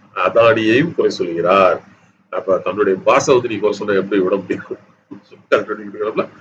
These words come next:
So, ஆர் கே சிங் வந்து ராஜினாமா பண்ணியிருக்காரு. பி ஜே பில அது பெரிய அளவுல அதிர்வலைகளை ஏற்படுத்தியிருக்கு.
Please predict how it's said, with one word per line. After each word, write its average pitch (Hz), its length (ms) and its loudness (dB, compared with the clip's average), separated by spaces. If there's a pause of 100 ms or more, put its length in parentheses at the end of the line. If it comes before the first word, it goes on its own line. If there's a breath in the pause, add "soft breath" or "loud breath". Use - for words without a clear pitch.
(200 soft breath)
So, 107 200 2
ஆர் 147 120 2
கே 156 100 0
சிங் 120 180 -4
வந்து 107 260 2
ராஜினாமா 101 360 2
பண்ணியிருக்காரு. 90 440 -2
பி 135 160 -2
ஜே 143 100 4
பில 113 160 -2
அது 92 80 -2
பெரிய 147 320 2
அளவுல 110 220 2
அதிர்வலைகளை 98 640 0
ஏற்படுத்தியிருக்கு. 107 500 -4